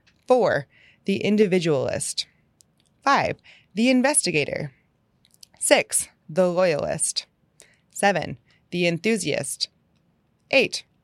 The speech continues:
the challenger. Nine, the peacemaker. And I'm going to invite you to listen to each number for a few reasons. So if you know your number, don't just skip ahead to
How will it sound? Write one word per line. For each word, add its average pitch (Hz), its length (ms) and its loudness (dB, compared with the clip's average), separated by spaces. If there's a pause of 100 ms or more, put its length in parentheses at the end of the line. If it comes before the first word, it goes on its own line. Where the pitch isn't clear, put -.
(120)
the 220 80 -6
challenger. 269 640 0 (1080)
Nine, 165 400 2 (380)
the 214 100 0
peacemaker. 143 720 -4 (1300)
And 208 180 2
I'm 226 100 4
going 330 180 2
to 415 120 2
invite 180 260 2
you 208 180 -2
to 202 280 0
listen 175 340 0
to - 220 -8
each 175 280 -4
number 113 420 -6 (300)
for 170 300 -4
a - 120 -4
few 156 220 -4
reasons. 135 520 -8
So 156 300 0 (760)
if 180 220 -2
you 170 140 -4
know 185 100 -2
your 190 140 0
number, 170 380 0 (240)
don't 180 200 -2
just 180 160 -6
skip 180 160 -4
ahead 170 260 0
to 165 500 -2